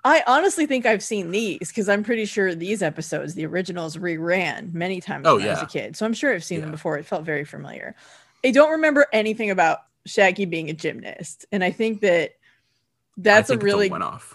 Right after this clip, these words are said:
Speaker 1: I think it is a one-off, but it's too bad because it
Speaker 2: Yeah.
Speaker 1: would be cool if he had, like, this special skill set. 'Cause, you know, like, Velma's kind of the bookish smart one, and they've all got their own little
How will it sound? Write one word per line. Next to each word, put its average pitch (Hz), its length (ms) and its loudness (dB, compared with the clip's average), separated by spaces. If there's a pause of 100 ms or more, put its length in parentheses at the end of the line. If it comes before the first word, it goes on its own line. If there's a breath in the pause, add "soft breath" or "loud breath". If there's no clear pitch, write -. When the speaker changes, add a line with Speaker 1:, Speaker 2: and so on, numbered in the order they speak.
(120)
Speaker 1:
I 233 100 8
think 254 240 -2
it 262 100 2
is 277 140 0
a 262 60 -2
one-off, 170 380 0
but 208 100 2
it's 180 160 -2
too 285 220 0
bad 226 400 4
because 185 260 -4
it 185 80 0
Speaker 2:
Yeah. 202 60 -6
Speaker 1:
would 294 180 0
be 269 160 0
cool 165 680 0 (280 soft breath)
if 202 180 4
he 254 100 2
had, 214 300 8
like, 208 160 2
this 208 180 2
special 190 380 0
skill 262 300 2
set. 165 300 -2
'Cause, 349 160 2
you 440 80 4
know, 254 180 2
like, 208 180 2
Velma's 196 500 0
kind 185 220 -2
of 180 80 -2
the 180 80 -2
bookish 165 360 -6
smart 170 300 -2
one, 165 320 -2
and 160 80 -6
they've 175 140 0
all 190 120 2
got 190 160 0
their 160 140 -4
own 160 160 -4
little 147 360 -4